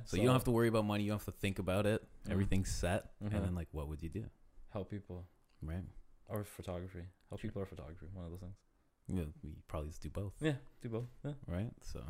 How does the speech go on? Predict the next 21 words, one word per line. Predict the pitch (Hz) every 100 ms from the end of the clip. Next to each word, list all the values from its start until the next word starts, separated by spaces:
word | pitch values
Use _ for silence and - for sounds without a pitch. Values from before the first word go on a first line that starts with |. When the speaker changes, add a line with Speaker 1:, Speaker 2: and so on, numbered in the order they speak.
| 87 -
Speaker 2:
Hmm. | 175 180 139 117 110 110 - - -
Interesting. | 190 123 - 98 107
I've | 123
never | 139
heard | 127
that | 95
before. | 90 - 101 - - -
Speaker 1:
That's | 85
pretty | - 87 71
cool. | 71 76 107 - - -
Speaker 2:
Mm-hmm. | 113 131 117
Speaker 1:
Helping | 113 87 - 87
people, | - - - 65
eh? | 85 131 -
Speaker 2:
Yeah. | 160
Speaker 1:
Just, | - 123
like, | 104
in | 98
all | - 98 95
aspects. | 92 - 69 - - -
Speaker 2:
Yeah, | 185